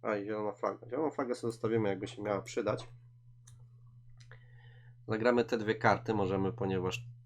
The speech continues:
ten symbol pozwala nam z tą kartą zagrać dowolną inną, czyli mamy sześć. E, dwa, więc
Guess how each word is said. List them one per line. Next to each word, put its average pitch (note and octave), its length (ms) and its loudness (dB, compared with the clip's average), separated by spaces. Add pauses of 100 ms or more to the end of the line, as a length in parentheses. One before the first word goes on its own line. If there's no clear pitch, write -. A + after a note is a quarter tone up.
(260)
ten G#2+ 180 0
symbol G2 340 0
pozwala F#2+ 460 2
nam F2+ 300 -2
z - 120 -20
tą G2 140 -2
kartą F#2+ 340 -2
zagrać F#2 240 0
dowolną F#2+ 380 -2
inną, F#2+ 340 0
czyli F#2 240 -6
mamy F2+ 220 -4
sześć. - 720 -2 (1400)
E, G2 440 -10 (180)
dwa, G2 840 -4 (540)
więc - 600 -16